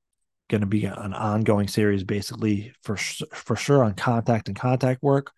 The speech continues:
but also other related subjects. So again, super appreciate everybody that has supported us all this time. Uh, your support and, um, appreciation does not go unnoticed.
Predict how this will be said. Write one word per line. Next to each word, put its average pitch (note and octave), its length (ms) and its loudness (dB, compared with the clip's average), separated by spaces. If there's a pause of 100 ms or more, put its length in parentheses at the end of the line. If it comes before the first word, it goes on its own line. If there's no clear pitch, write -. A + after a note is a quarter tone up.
(400)
but A#2 100 2
also G#2+ 300 0
other G#2+ 300 0
related G2+ 400 -2
subjects. - 680 -10 (2500)
So G#2+ 440 2
again, G2+ 380 -2 (400)
super B2+ 440 2
appreciate A#2+ 540 4
everybody A2+ 520 4
that A2 180 -2
has A2 200 -8
supported C3+ 540 4
us D3 140 6
all C3+ 160 4
this C3+ 140 2
time. C#3 440 0 (580)
Uh, G2 160 -4
your G2+ 180 -4
support A2+ 640 0 (120)
and, G2+ 500 0
um, G2 460 -8 (140)
appreciation B2+ 960 4
does G2+ 240 -2
not G#2+ 260 0
go A2 200 4
unnoticed. G#2 640 2